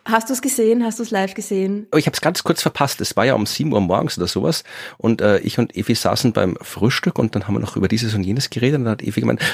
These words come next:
Speaker 2: „Äh, ist jetzt nicht schon der, bald der Start? Schau mal, ob sie geflogen ist.“ Und ich hab davor vor dem Frühstück geschaut, da war noch nix. Und dann, äh, hab ich's, äh, eingeschalten, YouTube, äh, nasa T V. Und dann war gerade hier so der Counter auf irgendwie plus dreißig Sekunden oder so.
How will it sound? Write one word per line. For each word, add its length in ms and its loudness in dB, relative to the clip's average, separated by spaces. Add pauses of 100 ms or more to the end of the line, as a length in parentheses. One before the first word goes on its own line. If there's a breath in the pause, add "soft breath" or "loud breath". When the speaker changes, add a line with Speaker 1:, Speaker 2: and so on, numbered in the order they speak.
(120)
Speaker 2:
„Äh, 120 -4
ist 160 -8
jetzt 120 -4
nicht 100 0
schon 100 4
der, 100 2
bald 240 -2
der 60 2
Start? 320 0
Schau 100 -2
mal, 80 4
ob 100 0
sie 80 -8
geflogen 420 -2
ist.“ 100 -4
Und 80 2
ich 60 -4
hab 80 -4
davor 300 2
vor 140 0
dem 40 -4
Frühstück 340 -2
geschaut, 380 0
da 120 -2
war 80 2
noch 140 0
nix. 340 0 (320 loud breath)
Und 200 -6
dann, 240 2
äh, 280 2
hab 120 2
ich's, 340 -2
äh, 220 2 (260)
eingeschalten, 920 0
YouTube, 440 -4 (200)
äh, 240 -8
nasa 280 0
T 100 0
V. 300 2 (360 loud breath)
Und 160 -2
dann 140 2
war 120 4
gerade 280 0
hier 160 4
so 320 2
der 140 0
Counter 560 2
auf 140 -2
irgendwie 180 2
plus 260 0
dreißig 300 0
Sekunden 400 0
oder 140 2
so. 200 0